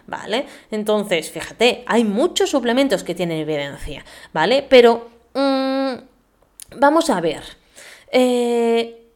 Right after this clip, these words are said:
que hablemos del colágeno, que también se ha puesto mucho de moda, ¿no? Ahora precisamente veía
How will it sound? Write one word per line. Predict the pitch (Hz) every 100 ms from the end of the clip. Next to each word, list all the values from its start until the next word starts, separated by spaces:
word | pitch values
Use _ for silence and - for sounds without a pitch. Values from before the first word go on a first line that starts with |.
| _
que | 339 330
hablemos | 262 311 392 403
del | 285 254
colágeno, | 185 151 - - 143 151
que | 262
también | 277 294 311
se | 311
ha |
puesto | 247 240 202
mucho | 185 180 175
de | 156
moda, | 156 160 - - - 151
¿no? | 208 302
Ahora | 220 254 294
precisamente | 294 277 262 240 247 285
veía | 247 233 208